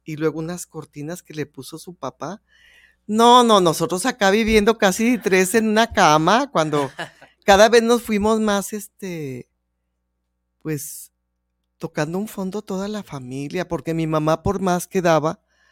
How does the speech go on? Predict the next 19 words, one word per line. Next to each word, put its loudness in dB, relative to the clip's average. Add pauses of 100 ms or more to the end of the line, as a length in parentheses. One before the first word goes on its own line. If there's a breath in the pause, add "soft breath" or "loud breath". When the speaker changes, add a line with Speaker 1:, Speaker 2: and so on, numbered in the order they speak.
(420)
Speaker 1:
por 2
más 2
que -4
hacía, -6 (580)
los -4
que -12
estábamos -8
enfermos -12
nos -18
íbamos -14
para -10
abajo, -14
¿verdad? -20
Speaker 2:
Tú, -20 (580)
Speaker 1:
Este -6 (120)
Speaker 2:
tú, -16
tú, -12
Angélica, -6
en, -10